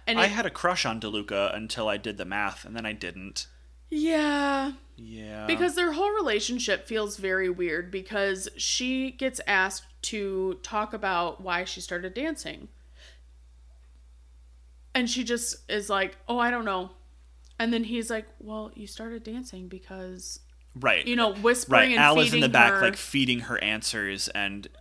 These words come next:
Speaker 1: And
Speaker 2: and
Speaker 1: it's
Speaker 2: I,
Speaker 1: like,
Speaker 2: I get
Speaker 1: it's
Speaker 2: the impression that's probably how she got through the audition, too, is that Al kind of guided her and told her, like, what she could fuck up and what she couldn't to get through.
Speaker 1: Right.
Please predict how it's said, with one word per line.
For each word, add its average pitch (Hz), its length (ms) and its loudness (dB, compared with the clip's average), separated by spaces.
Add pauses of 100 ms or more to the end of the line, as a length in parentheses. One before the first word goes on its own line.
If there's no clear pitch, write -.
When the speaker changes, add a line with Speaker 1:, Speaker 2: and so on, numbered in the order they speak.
(280)
Speaker 1:
And 247 100 0
Speaker 2:
and 254 100 6
Speaker 1:
it's 262 80 6
Speaker 2:
I, 254 40 6
Speaker 1:
like, 240 80 4
Speaker 2:
I 180 60 8
get 240 100 4
Speaker 1:
it's 240 80 4
Speaker 2:
the 240 80 4
impression 156 400 2
that's 120 140 -2
probably 123 220 -2
how 123 100 -2
she 120 140 -2
got 117 180 0
through 117 160 -6
the 113 100 -2
audition, 95 400 -2
too, 113 300 -6
is 104 160 -6
that 104 240 0
Al 101 380 2 (420)
kind 104 180 -6
of 101 240 -12
guided 101 360 0
her 110 180 -2
and 104 100 -4
told 101 260 -6
her, 104 120 -8
like, 98 180 -8
what 95 140 0
she 120 120 0
could 101 140 -8
fuck 95 240 -6
up 98 100 -8
and 107 80 -6
what 95 140 -4
she - 140 -2
couldn't 95 340 -10
to - 80 -8
get 92 240 -8
through. 95 400 -6 (180)
Speaker 1:
Right. 175 420 0